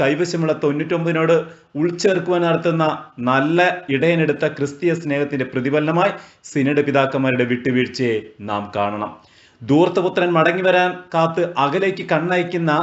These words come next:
പട്ടുയുടയാടകൾ നൽകിയും വിശിഷ്ട വിരുന്നൊരുക്കിയും അവനെ സ്വീകരിക്കുവാൻ വെമ്പൽ കൊള്ളുന്ന പിതാവിന്റെ അളവറ്റ സ്നേഹമായി സിനഡിന്റെ നടപടിയെ കാണണം. അത്തരം നടപടികൾ ഉണ്ടാകുമ്പോൾ കൂടെ നിന്നവരുടെ അസംതൃപ്തിയും അനിഷ്ടവും ചൂടുള്ള പ്രതികരണങ്ങൾ സൃഷ്ടിക്കുന്നത് സ്വാഭാവികം.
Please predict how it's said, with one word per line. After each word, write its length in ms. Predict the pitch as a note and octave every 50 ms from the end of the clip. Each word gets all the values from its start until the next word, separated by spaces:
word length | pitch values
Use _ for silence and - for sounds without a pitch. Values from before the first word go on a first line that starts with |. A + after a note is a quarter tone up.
| E3+ - - - - _ _ -
പട്ടുയുടയാടകൾ 960 | D#3 D3+ D3+ D#3 - G3+ G#3 G3+ F3+ E3+ F3 F#3+ G3 G3 F#3+ F#3+ G3+ F#3+ F#3+ F3+ F3+
നൽകിയും 340 | F3+ F3 E3+ D#3 F3 F3+ F3 F3 C#3+
വിശിഷ്ട 300 | C3+ C3+ F#3 F#3+ - G#3 G3 F3
വിരുന്നൊരുക്കിയും 520 | F#3+ F#3 F3+ F#3 F3 F3 - E3+ F3+ F3 - - C3+
അവനെ 200 | C#3+ D#3+ F3 E3 -
സ്വീകരിക്കുവാൻ 580 | - C#3+ D3 E3+ E3+ G3+ G3 F#3+ - F#3 F3 F3 D#3+ C#3
വെമ്പൽ 420 | C#3 C#3 C#3+ D#3+ F3 F3 F3+ F#3+ F#3 F#3
കൊള്ളുന്ന 320 | F#3+ F3+ F3+ F3+ F3 G3+ G#3 G3+ - - - - - - _ -
പിതാവിന്റെ 480 | E3 E3 F3+ F#3+ G3+ G#3+ G#3+ A3 G#3+ G#3+
അളവറ്റ 340 | G3 F#3+ F#3+ G#3 G3+ G3+ G#3 G3 -
സ്നേഹമായി 420 | F#3+ F#3 F3+ F3 F3+ F3 F3 E3+ E3 E3
സിനഡിന്റെ 380 | - D#3+ D3+ D3 E3+ D#3 D#3 D#3 D3+
നടപടിയെ 360 | C#3+ C#3 D3+ D3 D3+ D3+ C#3+ D3 -
കാണണം. 360 | A#2 A2 B2 C#3 C#3 B2+ B2 - - - - _ _ _ _ - A#2+
അത്തരം 300 | B2+ - - D#3+ D3+ D3+ D3+
നടപടികൾ 400 | D3 D3 D#3 D#3 E3 E3+ E3 E3+ E3+ E3+
ഉണ്ടാകുമ്പോൾ 420 | E3+ D#3+ E3+ F3 F3 F3 F3 G3 G3 F#3+ -
കൂടെ 240 | D3+ D#3 F3 F#3 F#3+ F#3
നിന്നവരുടെ 380 | F#3 F3+ F3+ F3+ F3 F3+ F3 F3+ - - C#3
അസംതൃപ്തിയും 600 | C3 - - F3 F3+ F3 F3+ E3+ - - F#3 F#3 - - C#3+
അനിഷ്ടവും 440 | C#3 D#3+ F#3 E3 - G3 F#3 F#3+ F#3 E3 -
ചൂടുള്ള 320 | D#3+ D3+ D#3+ F#3 G3 F#3+ F3+ -
പ്രതികരണങ്ങൾ 420 | E3+ D#3+ E3+ E3+ E3+ E3+ E3+ E3+ E3+ D#3+
സൃഷ്ടിക്കുന്നത് 480 | D3 - - E3 E3 D#3 D3 C#3+ C#3 C3 C3+
സ്വാഭാവികം. 600 | - G#2 A2 A2+ A#2+ B2+ C3 C3 C#3+ C#3+ C#3+ B2+